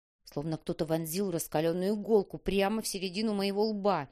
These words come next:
Я по-прежнему упорно жмурилась, и в темноте, окружавшей меня, сами собой замелькали картины непрошеной встречи. Призрак, величаво выплывающий из мрака — история жизни матери Фелона,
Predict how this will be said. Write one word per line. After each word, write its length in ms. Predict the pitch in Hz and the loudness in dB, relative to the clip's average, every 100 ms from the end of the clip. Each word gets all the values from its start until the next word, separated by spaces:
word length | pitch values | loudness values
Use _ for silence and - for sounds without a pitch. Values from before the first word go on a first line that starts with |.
| _ _ _ _ _ _ - | _ _ _ _ _ _ -10
Я 200 | 160 170 | -6 -4
по-прежнему 680 | 196 - 196 151 143 147 | -4 -4 -2 -2 -4 -6
упорно 420 | 151 - 175 156 151 | -8 -4 -4 -2 -6
жмурилась, 580 | 175 214 202 151 135 - - - | -2 -2 0 -2 -4 -10 -20 -16
и 60 | - | -14
в 60 | - | -8
темноте, 440 | 190 185 190 220 | -4 -4 -2 -2
окружавшей 600 | 196 160 156 147 - 156 | -2 -6 -4 -6 -6 -10
меня, 340 | 156 151 143 - _ _ | -8 -8 -10 -14 _ _
сами 260 | - 196 185 | -8 -6 -4
собой 380 | - 196 175 | -4 -4 -4
замелькали 460 | 151 151 147 156 151 | -4 -6 -6 -6 -6
картины 440 | 147 151 - 175 | -6 -8 -8 -10
непрошеной 520 | 143 143 147 139 143 143 | -8 -8 -8 -8 -10 -10
встречи. 500 | - 147 131 - 139 _ _ _ | -10 -8 -8 -10 -16 _ _ _
Призрак, 460 | - 185 196 180 175 | -8 -4 -4 -4 -4
величаво 480 | 165 190 - 175 170 | -4 -4 -2 -2 -2
выплывающий 680 | 160 170 175 165 156 - 160 | -6 -4 -2 -2 -4 -4 -6
из 80 | |
мрака — 460 | 165 165 156 - 156 - _ _ _ | -6 -4 -6 -6 -14 -16 _ _ _
история 440 | - - 214 214 196 | -12 -4 0 2 0
жизни 320 | 196 185 208 | -2 -4 -2
матери 440 | 196 185 - 175 | -2 -2 -4 -6
Фелона, 500 | 170 185 175 160 156 | -4 -2 -2 -2 -8